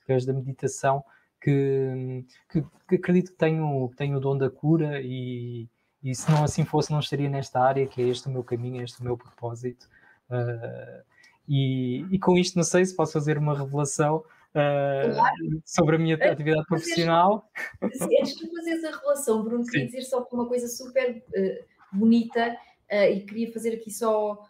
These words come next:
Speaker 2: um parênteses, não é um parênteses, na verdade é completar aquilo que tu disseste até agora, que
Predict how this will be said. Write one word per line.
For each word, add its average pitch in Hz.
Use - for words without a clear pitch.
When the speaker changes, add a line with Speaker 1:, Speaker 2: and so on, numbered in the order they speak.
Speaker 2:
um 208
parênteses, 226
não 214
é 214
um 208
parênteses, 226
na 202
verdade 220
é 220
completar 214
aquilo 202
que -
tu 196
disseste 180
até 196
agora, 190
que 196